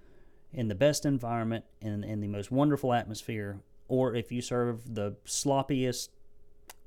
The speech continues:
grossest mess and a pile of filth, if the pay was still the same regardless. Just magically increasing people's pay does not change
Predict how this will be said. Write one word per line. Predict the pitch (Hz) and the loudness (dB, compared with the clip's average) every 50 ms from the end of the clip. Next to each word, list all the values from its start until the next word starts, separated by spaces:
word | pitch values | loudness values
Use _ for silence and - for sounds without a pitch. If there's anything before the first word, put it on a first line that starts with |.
| - 147 143 135 | -12 -10 -6 0
grossest | - 139 127 127 131 - - 131 123 - - - - | 2 4 4 4 4 0 -2 -4 -4 -6 -6 -6 -2
mess | 127 123 123 123 123 123 117 - - - - - - - - - - | -2 0 2 2 2 0 0 -2 -4 -6 -6 -8 -14 -20 -20 -14 -8
and | 117 113 110 101 | -6 -6 -6 -4
a | 104 107 | -6 -8
pile | - - - 127 127 127 127 | -6 -6 -4 -4 -2 -2 -4
of | 113 | -4
filth, | - - 147 135 117 104 - - | -4 -2 -2 0 0 -2 -4 -4
if | 123 120 - - | -6 -6 -6 -6
the | - - | -10 -10
pay | - - 156 160 | -8 -6 -4 -4
was | 156 139 120 | -4 -6 -6
still | - - 139 135 127 | -6 -4 -2 -2 -2
the | 123 123 | -2 -4
same | - 131 120 117 113 110 | -4 -4 -4 -4 -4 -6
regardless. | 107 101 107 104 104 101 98 95 92 - - - - - - - - - - - - - - - - - - - - - - - - - - - - - - - - - - - - - - - - - - - - 123 | -6 -6 -4 -4 -4 -4 -6 -8 -10 -12 -14 -16 -16 -18 -18 -18 -20 -20 -20 -20 -20 -20 -20 -20 -20 -20 -20 -18 -18 -16 -16 -14 -14 -14 -14 -14 -14 -14 -14 -16 -16 -16 -16 -16 -16 -18 -18 -20 -20 -20 -20 -16 -10 -4
Just | - 165 175 175 - - | -2 0 0 0 -2 -2
magically | 143 143 147 156 147 143 - - 135 135 135 127 | 0 0 2 0 0 -4 -6 -4 -2 -2 0 0
increasing | 123 120 - 135 131 123 - 131 123 107 | -2 -2 -2 -2 -4 -2 -2 -2 -4 -4
people's | - 120 - - 143 - | -4 -6 -8 -8 -10 -10
pay | - - 175 180 170 151 139 | -6 -2 0 2 2 2 2
does | 120 120 110 120 | 0 -2 -2 -2
not | 117 117 117 113 - | -2 -2 -2 -4 -6
change | - - 117 107 107 107 110 107 104 - | -10 -8 -6 -4 -4 -4 -4 -6 -8 -10